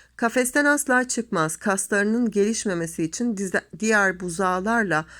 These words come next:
oynamasına veya yürümesine de izin verilmez. Çünkü yumuşak kaslar, yumuşak ve sulu biftekler demektir. Buzağının ilk defa yürüme, kaslarını esnetme ve diğer buzağlarla temas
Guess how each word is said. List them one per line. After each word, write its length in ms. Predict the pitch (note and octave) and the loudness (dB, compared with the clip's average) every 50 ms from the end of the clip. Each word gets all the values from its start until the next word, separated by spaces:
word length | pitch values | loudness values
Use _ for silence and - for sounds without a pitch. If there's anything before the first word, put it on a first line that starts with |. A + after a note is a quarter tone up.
| - - - _ _ | -20 -20 -20 _ _
oynamasına 760 | - F#3+ G3+ G#3 G#3 G#3+ G#3+ G#3 G#3 G#3 - - A3+ A3+ G#3+ F#3 | -2 0 2 4 4 4 4 2 2 0 0 0 0 0 2 2
veya 260 | F3+ F3+ E3+ D#3 D#3 | 2 2 2 2 0
yürümesine 640 | E3+ F3+ F#3+ F#3+ G#3 G#3 G3 G3 - G#3 F#3+ F3 | 0 0 0 2 2 0 0 -2 -2 -2 -2 -2
de 100 | F#3+ E3+ | -2 -4
izin 320 | - G3 - - A#3 A#3 G#3+ | -6 -4 -2 -2 0 2 2
verilmez. 560 | G3 F#3 F3+ F3+ E3+ D#3+ D3+ C#3+ C#3 - - | 2 2 2 0 -2 -2 -2 -2 -4 -4 -6
Çünkü 340 | - - A3+ G#3 G#3 - G#3+ | -6 -2 -2 -2 -2 -2 -2
yumuşak 520 | G3 F#3+ F#3+ F#3+ F#3+ - - A#3+ A#3+ A#3+ | -2 0 0 0 0 0 -2 -2 -4 -4
kaslar, 540 | - - F#3+ E3 D#3+ - - G#3+ A3+ C4+ D4+ - - - - - - _ - | -4 -4 -2 -2 -2 -2 -2 0 0 0 -2 -4 -8 -18 -18 -20 -18 _ -2
yumuşak 500 | G#3 G#3+ G#3+ A3 A3 - C#4 C4+ C4 - | 0 2 2 2 2 2 0 -2 0 -2
ve 80 | G#3 A3 | -2 -2
sulu 320 | A3 - A3 G#3 A3+ G3 | -2 -2 -2 -2 -2 -2
biftekler 680 | F#3+ F#3 - - - F3+ F3 F3 - F#3 E3+ E3+ E3+ | -2 -6 -6 -6 -8 -8 -8 -4 -2 0 0 0 0
demektir. 540 | D#3 D#3 C#3+ C#3 C3+ - - - C#3 - - _ - - - - _ _ - | 0 -4 -4 -4 -6 -8 -8 -10 -10 -10 -12 _ -20 -20 -20 -20 _ _ -4
Buzağının 600 | G3 G#3 G3 G3+ A3 A3 G#3+ G#3+ G#3+ A#3 B3 C4+ - | -2 -2 0 2 4 4 4 4 4 2 0 0 -2
ilk 260 | - A3+ C#4 B3+ - - | -2 -4 -4 -4 -4 -4
defa 280 | G3+ G3 - F3+ F3 | -4 -2 0 -2 0
yürüme, 520 | F3 F3 F3 F#3 F3 F3+ F3+ F#3 A3+ C#4+ D#4+ - - - - _ _ | -2 -2 -4 -2 -2 0 0 0 0 0 -2 -6 -14 -20 -20 _ _
kaslarını 580 | - - F#3+ F#3 F#3+ - - G#3 G3 G3+ A3 A3+ | -8 -6 -4 -4 -4 -2 -2 0 0 2 0 0
esnetme 800 | - - F#3 E3 - - F#3 E3+ E3 E3+ - F#3+ G#3+ B3+ C#4 - - - - - _ - | 0 -2 -4 -4 -4 -4 -4 -4 -4 -4 -4 -2 -2 -2 -4 -6 -12 -20 -20 -20 _ -4
ve 200 | - F3 E3+ E3 | -4 -4 -4 -2
diğer 360 | - A#3 B3 B3 A#3 A3+ G#3+ - | 0 2 4 4 4 4 2 0
buzağlarla 680 | F3 F3 E3 G#3 F#3+ F#3 F#3+ F#3+ G#3+ A3+ A#3 A3 - | -2 0 0 2 2 2 2 2 2 2 2 0 -2
temas 460 | - - - G3+ F#3+ G3+ A3+ A3 - | -4 -4 -2 -2 0 0 0 -2 -4